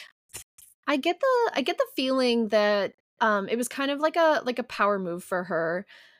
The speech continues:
Um, one of the examples that I heard, there was a, a dancer and there was, like, a nude woman and they were, like,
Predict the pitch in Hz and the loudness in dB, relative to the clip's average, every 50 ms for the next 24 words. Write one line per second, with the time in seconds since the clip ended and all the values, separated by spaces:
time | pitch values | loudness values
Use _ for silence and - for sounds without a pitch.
0 | _ _ - - 208 202 196 196 196 - - 226 233 262 277 294 285 277 302 294 | _ _ -2 0 0 2 0 0 -4 -4 -2 0 2 2 2 0 -2 0 0 2
1 | 294 277 254 - 233 226 240 240 247 240 262 240 - 247 - - 196 220 220 226 | 2 2 0 -2 -2 -4 -4 -4 -2 -2 -2 -4 -4 -4 -4 -2 0 0 0 0
2 | 220 208 214 202 196 196 196 196 - 226 214 202 202 202 214 208 202 196 196 190 | -2 -2 -2 -2 -2 -2 -4 -4 -4 -2 -2 -2 0 0 0 0 2 2 2 2
3 | 190 175 - - - 202 202 196 208 208 208 208 208 - 226 214 208 202 202 190 | 0 0 -2 -2 -2 -2 0 0 0 0 0 0 -2 -2 0 2 2 2 2 2
4 | - 202 208 208 202 208 202 214 196 214 208 208 202 202 208 190 190 202 196 196 | 2 0 0 0 -2 -2 -2 -4 -4 -2 -2 -2 -2 -2 -4 -4 -4 -4 -2 -2
5 | 196 185 185 185 156 190 208 202 202 190 202 190 190 190 185 185 180 180 175 - | -2 -2 -4 -4 -4 -6 -4 -4 -4 -4 -4 -2 0 0 0 0 0 -2 -6 -8
6 | - - | -12 -20